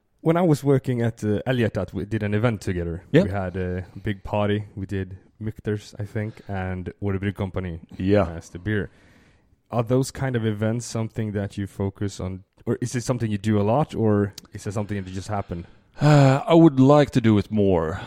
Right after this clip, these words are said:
Speaker 2: uh, but basically, the two past years, everybody know what's
Speaker 1: Mm.
Speaker 2: happened. Uh, I try to get back on the wheel again with all the events, and I, uh, we will get there.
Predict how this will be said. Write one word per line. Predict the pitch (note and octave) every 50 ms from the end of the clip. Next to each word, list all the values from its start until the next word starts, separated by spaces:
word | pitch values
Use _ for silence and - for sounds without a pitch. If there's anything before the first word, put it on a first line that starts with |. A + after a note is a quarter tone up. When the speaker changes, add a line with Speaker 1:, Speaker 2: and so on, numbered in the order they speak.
| - - - - - -
Speaker 2:
uh, | - - A2+ A2+ A2 G#2+ G#2+ G#2+ G#2+ G#2 G2+ - _ _ _ -
but | - B2+ -
basically, | - C3+ B2+ A2+ - B2+ - - B2 A#2+ A#2 A2+ A2 G#2+ G2+ - - _ _ _ _ _ _ _ _ _ _ _ _ _ _ _ _
the | - B2
two | - - C3+ C3
past | - - B2 B2+ A#2+ - - -
years, | A#2+ A#2+ A#2+ A#2+ A2+ G#2+ - -
everybody | A#2 G#2 G2+ G2 G2+ G2+ G2 G2
know | G2 G2 G2 G2 F#2+ E2+ - -
what's | - F#2+ F#2 F2
Speaker 1:
Mm. | - A2
Speaker 2:
happened. | G#2 G2 - A2 G#2+ G#2+ G#2 G2+ F2+ - A2+ B2 - -
Uh, | G2+ G2 F#2+ F#2+ F#2+ F2+ F2+ F2+ - -
I |
try | G2 - - G#2+
to | G2+ - A2
get | G2+ A2 G2 -
back | - A2+ G#2 G2+ -
on | A2+ G#2+
the | G2
wheel | G2+ A2 A2+ A2+ A2
again | A2 G#2+ A2 A2 A2 G#2 G#2 G2
with | G2 G2
all | G#2 G2+ G2+ G2+
the | G#2
events, | G2+ F#2 A2 A2+ A#2+ A#2 A#2 A2 - -
and | A#2 G#2
I, | G2+ G2+ F#2 - - - - - - - - - - - - - - -
uh, | - A#2 A#2 A#2 A#2 A#2 A2+ A2 A2
we | A2 A2+ A#2 A#2 B2+ C3
will | B2+ B2 B2 A#2
get | G#2+ C3 C3+ - -
there. | A2 G#2+ A#2+ C3 C3+ B2+